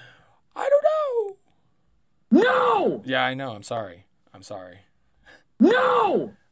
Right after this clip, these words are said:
Speaker 1: I'll try to tone down the, it's, it's like, if you ever watch Ghost Adventures, this is another show my wife and I used to watch a lot. Ghost Adventures. If you ever watch this, we used to always make fun of the main guy, Zach, 'cause he's kind of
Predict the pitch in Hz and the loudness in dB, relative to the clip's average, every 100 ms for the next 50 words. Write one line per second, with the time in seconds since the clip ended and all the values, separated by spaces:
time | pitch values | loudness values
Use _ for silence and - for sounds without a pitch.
0 | _ - - 113 113 113 - 135 135 127 | _ -20 -12 -10 -10 -14 -10 -8 -4 -4
1 | 127 123 117 _ 120 117 107 - _ 110 | -4 -10 -14 _ -20 -16 -16 -20 _ -20
2 | 110 _ _ - - 131 - - - 151 | -20 _ _ -10 -8 -8 -12 -20 -6 -6
3 | 180 175 180 - - 117 113 - 85 73 | -4 -8 -10 -12 -10 -10 -12 -16 -18 -18
4 | 98 110 135 135 131 110 - 110 92 90 | -16 -12 -10 -8 -8 -8 -10 -12 -12 -16
5 | 90 87 82 82 90 - 92 - 90 - | -18 -20 -20 -20 -20 -20 -20 -20 -20 -20
6 | - _ _ _ _ - 139 - 95 82 | -20 _ _ _ _ -6 -6 -6 -14 -18
7 | - - - _ - 160 135 127 117 - | -20 -20 -20 _ -4 -4 -2 -2 -2 -6
8 | - - - - - 131 131 - 131 135 | -14 -16 -18 -16 -8 -6 -6 -8 -10 -10
9 | 131 117 - 123 110 95 104 107 107 107 | -12 -12 -10 -10 -12 -14 -14 -14 -14 -14
10 | 107 113 _ 104 113 104 104 - _ _ | -16 -20 _ -8 -6 -6 -10 -18 _ _
11 | _ 117 95 90 - - 101 | _ -18 -18 -18 -20 -20 -20